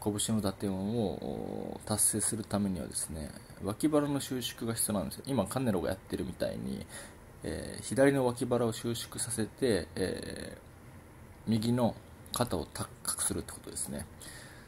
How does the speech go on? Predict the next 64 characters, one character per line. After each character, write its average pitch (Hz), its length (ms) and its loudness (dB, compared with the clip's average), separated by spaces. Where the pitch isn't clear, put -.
で、 113 300 4
さ 139 120 4
っ 143 40 -4
き - 120 -2
の、 98 120 4
お、 82 540 0
ロ 117 140 8
イ・ 120 60 8
ジ 123 60 4
ョ 123 80 6
ー - 20 -
ン 110 60 4
ズ - 60 -2
と 95 80 -6
か - 100 -8
ト 104 100 0
リ 104 80 2
プ - 140 0
ル 107 60 6
G 101 200 2
の 76 160 -2
動 95 160 4
画 92 100 2
を 82 100 0
見、 90 140 0
見 101 140 4
て 92 80 2
も 95 100 2
ら 87 60 0
え - 20 -4
ば 71 120 -2
分 - 40 -8
か 90 80 -2
る 82 100 -2
ん - 60 -6
で 78 80 -4
す - 100 0
け - 80 -8
ど、 - 60 -2
そ - 100 2
う 160 40 4
い - 20 4
う 160 40 0
風 156 200 2
に 92 100 4
し - 100 0
て 80 100 0
で 65 80 0
す - 120 -2
ね、 67 420 -4
あ - 120 -6
の、 - 360 -8
角 - 260 0
度 104 80 6
を 73 60 -2
作 - 200 -2
っ - 40 -8
て - 140 -2
る 90 100 0
ん 82 100 -4
で - 80 -6
す - 100 0
よ - 100 -4
ね。 - 160 -6